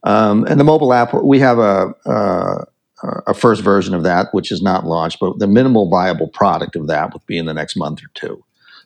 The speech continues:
So, uh, w-, if you wanna call it an alpha or a beta or whatever, that's gonna be, uh, available, you know, for, for users. Um, and,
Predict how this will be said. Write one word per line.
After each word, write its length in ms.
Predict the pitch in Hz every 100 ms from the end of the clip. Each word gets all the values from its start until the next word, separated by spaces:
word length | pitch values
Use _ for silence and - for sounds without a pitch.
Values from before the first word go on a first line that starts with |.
| -
So, 460 | - 87 82 - - -
uh, 140 | 120
w-, 360 | - 208 202 208
if 120 | 110
you 40 | 120
wanna 220 | 113 107
call 260 | 107 95
it 60 | 87
an 60 | 92
alpha 320 | 104 101 98
or 160 | 92
a 40 | 80
beta 300 | 85 87 82
or 80 | 82
whatever, 420 | 78 73 80 76
that's 300 | 101 98 -
gonna 220 | 107 92
be, 400 | 78 80 82 - _ _ _ _ -
uh, 280 | - 87 -
available, 760 | 82 85 87 87 85 - 50 -
you 80 | 76
know, 140 | 73
for, 340 | - 92 85 87
for 140 | -
users. 760 | 78 80 80 - - - - - - - - - -
Um, 600 | 123 120 120 117 120 - _
and, 680 | 135 127 127 123 117 104